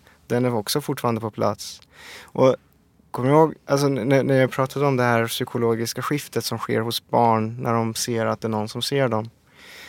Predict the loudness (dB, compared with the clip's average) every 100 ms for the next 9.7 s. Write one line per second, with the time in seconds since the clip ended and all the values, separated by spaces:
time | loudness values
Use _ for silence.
0 | -20 _ -2 6 8 8 8 6 4 0
1 | -2 -2 0 2 2 2 0 0 -4 -4
2 | -4 -2 -4 -8 -10 -6 -4 -4 -2 0
3 | 6 6 6 2 0 0 -2 -10 -12 _
4 | _ _ _ _ _ -2 2 2 2 2
5 | 4 4 2 2 0 -2 -2 -2 -2 -4
6 | -2 0 2 2 0 -2 -10 _ _ -20
7 | -20 -20 -16 -8 0 4 4 4 4 6
8 | 4 4 2 -2 2 2 0 -4 -4 0
9 | 0 0 0 2 2 -2 -6